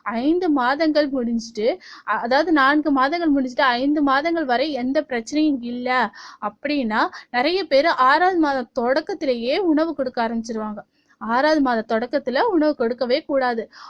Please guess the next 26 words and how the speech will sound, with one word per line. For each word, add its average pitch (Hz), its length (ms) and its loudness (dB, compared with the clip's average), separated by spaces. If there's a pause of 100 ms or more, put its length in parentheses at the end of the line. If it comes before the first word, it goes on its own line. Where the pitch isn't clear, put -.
(120)
ஆறாவது 285 420 4
மாதம் 226 340 0
முடிகிற 311 420 -2
வரைக்கும் 226 600 -4
தாய்ப்பால் 285 520 0
மட்டுமே 233 540 -4
கொடுக்கணும். 240 480 -6 (480)
தாய்ப்பால்ல 294 540 2
இருக்கிற 233 260 -4
சத்து 226 340 -6
மாதிரி - 220 0
வேற 277 240 0
எதுலயுமே 254 540 -2
இருக்காது. 254 420 -2 (440)
ஆறு 277 280 4
மாதம் 285 380 0
கழிச்சு 277 460 0
முடிஞ்ச 277 400 0
பிறகுதான் 247 560 -2 (420)
குழந்தைக்கு 320 480 4 (200)
கு-, 240 160 0
கு-, 247 260 -4
தேவையான 262 520 2 (100)
இணை 320 240 2
உணவுகளை 247 720 2
கொடுக்க 370 340 0